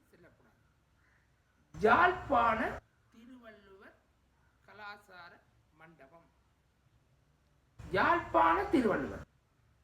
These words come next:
திருவள்ளுவர் இந்திய திருவள்ளுவர் ஒன்று இருந்திருக்கின்றார், யாழ்ப்பாண திருவள்ளுவர் என்று ஒருவர் இருந்திருக்கிறார். இப்ப கொழும்பு திருவள்ளுவர், கொழும்பில் ஒரு திருவள்ளுவர் மண்டபம், திருவள்ளுவர் இருந்திருக்கிறார்.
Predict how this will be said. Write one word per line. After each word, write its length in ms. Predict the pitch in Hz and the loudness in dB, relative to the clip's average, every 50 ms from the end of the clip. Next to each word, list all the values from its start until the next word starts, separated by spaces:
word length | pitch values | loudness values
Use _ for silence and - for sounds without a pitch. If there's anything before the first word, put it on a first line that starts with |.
| _ _ _ _ _ _ _ _ _ _ _ _ _ - - | _ _ _ _ _ _ _ _ _ _ _ _ _ -20 -6
திருவள்ளுவர் 760 | - - 294 359 427 - 554 349 262 208 175 160 165 - - - - - - - - - - - _ _ _ _ _ _ _ _ _ _ _ _ _ _ _ _ _ | -2 0 4 4 6 6 6 4 2 0 0 0 0 -2 -4 -8 -12 -14 -16 -16 -16 -18 -20 -20 _ _ _ _ _ _ _ _ _ _ _ _ _ _ _ _ _
இந்திய 320 | 214 262 302 311 302 285 269 240 | -20 -20 -18 -18 -18 -12 -12 -6
திருவள்ளுவர் 580 | 214 220 208 196 190 185 180 170 160 156 156 160 | -2 0 0 0 0 0 -2 -2 -4 -4 -4 -4
ஒன்று 160 | 156 - 156 156 | -4 -6 -6 -8
இருந்திருக்கின்றார், 720 | 156 156 151 151 151 147 - - 143 151 156 - - - - - - - - - - - - - - - - - - - - - - - - | -8 -8 -10 -10 -10 -10 -10 -8 -4 -2 -2 -2 -2 -4 -10 -14 -14 -16 -16 -18 -18 -18 -18 -18 -16 -16 -14 -14 -14 -14 -14 -14 -14 -10 -2
யாழ்ப்பாண 560 | - 190 208 233 269 277 - - 196 - 240 240 233 196 | 2 6 6 6 6 4 2 2 2 4 4 2 0 -4
திருவள்ளுவர் 500 | 185 180 190 190 185 185 - 175 170 - - | -6 -6 -4 -4 -4 -6 -6 -12 -20 -20 -20
என்று 140 | - - 156 | -20 -20 -20
ஒருவர் 240 | 151 151 151 143 - | -20 -20 -20 -20 -20
இருந்திருக்கிறார். 580 | 151 156 156 156 160 _ _ 165 175 196 - _ _ _ _ _ _ _ _ _ _ _ _ _ _ _ _ _ _ _ _ _ _ _ _ _ _ _ - 247 240 _ _ | _ _ _ -20 -20 _ _ -20 -20 -20 -20 _ _ _ _ _ _ _ _ _ _ _ _ _ _ _ _ _ _ _ _ _ _ _ _ _ _ _ -20 -20 -20 _ _
இப்ப 300 | - - - - - 214 - - | -12 -10 -8 -6 -4 -4 4 8
கொழும்பு 360 | 262 285 320 339 349 359 381 381 | 8 10 10 8 8 6 6 6
திருவள்ளுவர், 480 | 370 302 269 262 247 240 220 220 214 - - - - - - | 6 4 2 2 2 2 2 0 -2 -4 -8 -18 -20 -18 -16
கொழும்பில் 420 | 254 269 277 277 269 254 247 240 226 | -16 -14 -14 -14 -16 -16 -18 -20 -20
ஒரு 100 | 220 220 | -20 -20
திருவள்ளுவர் 420 | 214 202 180 196 175 175 175 165 165 | -20 -20 -20 -20 -20 -20 -20 -20 -20
மண்டபம், 540 | 160 - - _ _ _ _ - _ 196 170 _ _ _ _ | -20 -20 -20 _ _ _ _ -20 _ -20 _ _ _ _ _
திருவள்ளுவர் 500 | _ 247 240 254 233 220 196 175 196 196 | _ -20 -20 -20 -20 -20 -20 -20 -20 -20
இருந்திருக்கிறார். 1040 | 349 - 254 226 - _ _ _ _ _ _ _ _ _ _ _ - - - - | -20 -20 -20 -20 -20 _ _ _ _ _ _ _ _ _ _ _ -18 -16 -14 -4